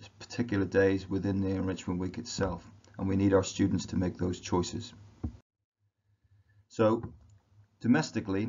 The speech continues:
there are some trips that we can offer. One is with the art department, who have worked out a week's worth of activities, and the other is with the history department.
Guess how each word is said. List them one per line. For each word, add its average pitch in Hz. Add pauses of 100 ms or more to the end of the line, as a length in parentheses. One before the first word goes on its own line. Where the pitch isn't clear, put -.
(120)
there 104
are 101
some 101
trips 120
that 98
we 101
can 98
offer. - (600)
One 113
is 110
with 98
the 98
art 107
department, 120 (260)
who 104
have 95
worked 101
out 95
a 95
week's 104
worth 98
of 98
activities, 113 (220)
and 101
the 98
other 98
is 98
with 95
the 87
history 101
department. -